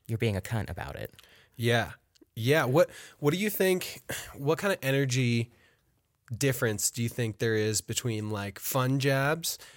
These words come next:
Speaker 2: and, like, "Hold my poodle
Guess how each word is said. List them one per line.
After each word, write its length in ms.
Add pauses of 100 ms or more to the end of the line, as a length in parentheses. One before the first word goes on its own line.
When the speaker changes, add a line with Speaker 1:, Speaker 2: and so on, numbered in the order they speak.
(240)
Speaker 2:
and, 260
like, 540 (880)
"Hold 240
my 160
poodle 560